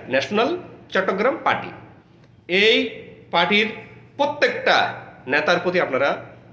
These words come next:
কড়া দৃষ্টি রাখবেন। এরা রাষ্ট্র নিয়ে সেরে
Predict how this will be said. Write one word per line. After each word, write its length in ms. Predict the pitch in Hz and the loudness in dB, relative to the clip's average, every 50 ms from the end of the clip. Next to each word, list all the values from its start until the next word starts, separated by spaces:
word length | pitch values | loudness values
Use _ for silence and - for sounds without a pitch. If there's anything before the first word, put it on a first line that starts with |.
| - _ - _ - _ - | -20 _ -20 _ -20 _ -6
কড়া 200 | - 170 160 160 | -2 0 0 0
দৃষ্টি 360 | 147 143 127 - - - 127 | 0 -2 -6 -6 -6 -6 -4
রাখবেন। 300 | 107 104 - - - - - - - - - _ _ _ _ _ _ _ _ _ _ - _ _ _ - 113 117 | -4 -4 -4 -4 -12 -16 -18 -18 -20 -20 -20 _ _ _ _ _ _ _ _ _ _ -20 _ _ _ -10 -6 -2
এরা 300 | 127 143 160 180 180 - | 0 2 2 2 2 2
রাষ্ট্র 380 | 123 123 139 - - - 175 160 | 2 2 2 0 0 -2 0 2
নিয়ে 160 | 165 170 165 | 2 2 2
সেরে 340 | 165 160 147 170 196 254 | 2 2 2 2 2 2